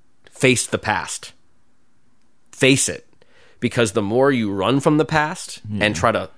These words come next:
Speaker 1: cover up the past and try to drink or smoke away the past, it doesn't work. The only way to deal with the present is to face the past honestly. And like J K Rowling said,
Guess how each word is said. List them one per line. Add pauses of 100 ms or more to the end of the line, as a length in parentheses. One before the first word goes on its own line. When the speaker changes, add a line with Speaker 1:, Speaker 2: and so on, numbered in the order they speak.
(120)
Speaker 1:
cover
up
the
past (340)
and
try
to (500)
drink
or
smoke
away
the
past, (500)
it
doesn't
work. (800)
The
only
way
to
deal
with
the
present (380)
is
to
face
the
past (340)
honestly. (580)
And
like
J
K
Rowling
said,